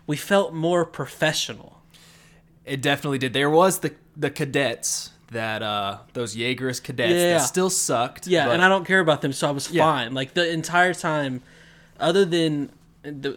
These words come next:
Speaker 1: the fun sequence I'm talking about, other than we get Pixis, the shot to the heart. I hate to get
Speaker 2: I
Speaker 1: ahead of
Speaker 2: know.
Speaker 1: myself like that. I wasn't worried for a second. I was like,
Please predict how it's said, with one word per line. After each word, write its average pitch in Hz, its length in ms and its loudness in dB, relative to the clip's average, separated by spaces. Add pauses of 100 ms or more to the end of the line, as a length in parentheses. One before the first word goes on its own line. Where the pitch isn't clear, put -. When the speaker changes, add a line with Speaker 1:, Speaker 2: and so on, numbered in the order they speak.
(120)
Speaker 1:
the 135 100 -6
fun 151 280 2
sequence 156 420 -4
I'm 139 80 -4
talking 151 300 -2
about, 151 260 -4
other 147 160 -2
than 143 260 -2
we 135 120 -4
get 131 400 -8
Pixis, - 540 -10
the 117 80 -16
shot 110 320 -6
to - 60 -18
the 110 60 -14
heart. 117 340 -4
I 113 60 -6
hate 113 220 -6
to 113 40 -16
get 113 120 -6
Speaker 2:
I 110 60 -6
Speaker 1:
ahead 135 120 -2
of 127 60 -4
Speaker 2:
know. 120 80 -2
Speaker 1:
myself 98 320 -6
like 113 180 -10
that. 113 240 -10 (920)
I 156 80 2
wasn't 175 360 -2
worried 151 460 2
for 139 240 -6
a 113 60 -8
second. 131 600 -6
I 120 80 -6
was 127 180 -6
like, 135 160 -6